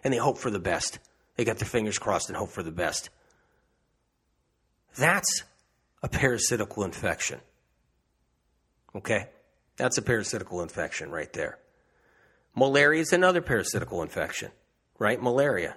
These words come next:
And what does malaria do? Well, it, it, it kills people. It's a parasitical infection. But you get rid of it. It's either you or malaria. Whether you get help from, from medicine or not, it's you or malaria. So you win.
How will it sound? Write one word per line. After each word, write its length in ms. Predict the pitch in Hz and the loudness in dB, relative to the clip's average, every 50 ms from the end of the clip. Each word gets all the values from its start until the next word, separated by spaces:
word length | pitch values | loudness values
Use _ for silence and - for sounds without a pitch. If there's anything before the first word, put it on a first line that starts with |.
| - - | -6 -4
And 140 | 120 113 | -2 2
what 100 | 113 117 | 2 2
does 120 | 120 120 - | 2 2 0
malaria 460 | 127 131 131 131 127 131 131 135 131 | 0 2 2 4 4 4 2 2 0
do? 240 | 131 131 131 139 - | 2 2 2 2 2
Well, 300 | - 104 104 104 104 117 | 2 2 2 2 2 2
it, 140 | 113 107 - | 0 -2 -2
it, 260 | - 120 120 117 117 120 | -2 -2 -2 0 -2 -2
it 160 | 120 120 - | -4 -2 0
kills 280 | - 143 175 277 - | 2 2 2 0 -2
people. 440 | - - - 76 - - 73 - - - _ _ _ _ _ _ _ _ | -4 -4 -4 -4 -4 -4 -6 -6 -6 -10 _ _ _ _ _ _ _ _
It's 80 | - - | 0 0
a 60 | 131 | 2
parasitical 540 | - - 131 117 107 - 135 117 113 120 123 | 4 4 2 2 2 2 0 0 2 2 2
infection. 360 | 120 117 170 190 - - 107 - | 4 4 4 4 2 0 0 2
But 160 | - 165 - | 2 4 4
you 140 | 160 185 185 | 4 2 4
get 240 | 147 196 214 180 | 6 6 6 8
rid 180 | 165 190 254 302 | 8 6 6 8
of 160 | 302 220 139 | 6 2 0
it. 140 | 110 98 - - - - | -2 -6 -6 -8 -2 0
It's 160 | 190 156 143 | 2 4 4
either 180 | 214 208 190 190 | 4 6 6 6
you 240 | 185 170 185 214 208 | 4 4 6 6 6
or 80 | 196 | 6
malaria. 760 | 185 175 165 170 185 240 311 359 262 156 - 82 - - - - - _ _ _ _ _ _ _ _ _ _ _ _ _ _ _ _ _ _ _ - | 6 6 4 4 4 4 4 4 4 2 0 -2 -4 -6 -8 -12 -18 _ _ _ _ _ _ _ _ _ _ _ _ _ _ _ _ _ _ _ 2
Whether 200 | 156 156 156 165 | 4 4 6 4
you 120 | 165 156 | 4 4
get 180 | 151 156 151 147 | 6 6 4 6
help 280 | - 151 151 135 - | 6 4 4 4 2
from, 340 | - - 143 131 123 120 110 | 2 4 4 4 4 2 -2
from 240 | - - - 127 120 | 2 4 4 4 6
medicine 420 | 120 120 117 113 - - 127 117 | 6 4 4 2 0 0 2 2
or 80 | 113 113 | 2 2
not, 280 | 131 180 240 285 170 120 | 4 4 4 4 2 0
it's 160 | - - - | -2 -4 -4
you 300 | 120 120 139 151 156 160 | 0 4 6 6 6 6
or 220 | 156 120 123 131 | 4 4 4 4
malaria. 560 | 131 139 151 170 233 370 415 349 123 95 87 | 4 4 2 4 4 4 4 4 2 2 0
So 160 | - - - 139 | 0 0 2 2
you 200 | 135 147 175 190 | 4 4 4 6
win. 500 | 220 349 415 381 - - - 76 - | 6 6 6 4 2 0 -4 -8 -12